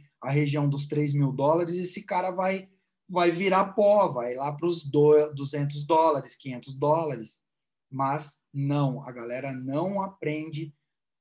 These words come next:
e não compra quando o preço do ativo está bom, galera. Se você vê que o, o preço do ativo tá baixo,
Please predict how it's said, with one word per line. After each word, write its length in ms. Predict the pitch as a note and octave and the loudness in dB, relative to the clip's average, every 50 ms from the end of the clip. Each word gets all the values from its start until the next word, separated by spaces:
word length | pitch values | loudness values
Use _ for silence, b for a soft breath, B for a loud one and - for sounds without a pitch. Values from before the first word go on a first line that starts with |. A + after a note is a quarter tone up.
| _ | _
e 200 | - C#3+ C#3+ D3 | -6 -2 0 2
não 500 | D3 D3 D3 D3 D3+ D#3 E3+ F#3 G3 F#3+ | 2 2 2 2 2 2 2 0 -2 -6
compra 640 | - - D#3+ D#3 D3 C#3+ C#3+ C#3+ D3 D3+ D3+ D3+ D3+ _ _ _ _ _ _ - D#3+ | -6 -2 0 2 2 2 2 0 0 -2 -6 -6 -8 _ _ _ _ _ _ -2 2
quando 480 | D3+ C#3+ C#3+ C#3+ C#3+ C#3 D3+ E3 D#3+ - | 4 4 4 4 2 2 0 -2 -2 -2
o 140 | - E3 E3 | -4 -4 -4
preço 480 | E3 - D#3 D3 D3 D3 C#3+ D3 E3+ | -4 -4 -2 0 0 0 0 -2 -4
do 140 | D3 C#3+ D#3 | -4 -2 -2
ativo 580 | D#3+ E3 - - - - C#3+ C#3 C3 C3 C#3 C#3+ | -4 -4 -8 -10 -8 -4 -4 -4 -4 -2 -4 -4
está 580 | C#3+ C#3+ C#3+ - - D3+ C3 C3+ C#3 - - _ - | -4 -4 -8 -8 -6 -4 -4 -4 -6 -8 -12 _ -12
bom, 560 | C#3 C3 C3 D3 D#3 D#3+ E3 E3+ E3 D3+ C3+ | -10 -6 0 0 2 2 2 2 0 -2 -4
galera. 400 | A#2 A2+ F#2+ G#2 A2 G#2 - - _ _ _ _ _ _ _ _ _ _ _ _ _ _ _ _ _ _ _ _ _ _ | -6 -8 -12 -14 -16 -18 -20 -20 _ _ _ _ _ _ _ _ _ _ _ _ _ _ _ _ _ _ _ _ _ _
Se 100 | - C#3+ | -12 -6
você 300 | C3+ D3+ D3 - G#3+ G#3+ | -6 -4 0 0 0 0
vê 200 | G#3 G3 F#3+ F3+ | 0 0 -2 -2
que 240 | F#3 - F3+ F3 E3 | -2 -2 2 2 2
o, 200 | C#3+ B2 - - - _ _ _ _ _ _ _ _ _ _ _ _ - | 2 2 -4 -10 -18 _ _ _ _ _ _ _ _ _ _ _ _ -12
o 100 | - C#3+ | -10 -6
preço 320 | C#3+ D#3+ E3+ E3+ - F3 | -2 0 0 0 -2 -2
do 80 | D#3 D#3+ | -2 0
ativo 380 | D3+ D3 D3 - D3+ - C3 | -2 -2 -2 -4 -4 -4 -6
tá 120 | C#3+ D3+ B2 | -6 -8 -8
baixo, 640 | A2 G#2 A2+ A#2+ C3+ C#3+ D#3 D#3 D3+ - - _ | -6 -6 -4 -2 0 0 0 -2 -6 -10 -14 _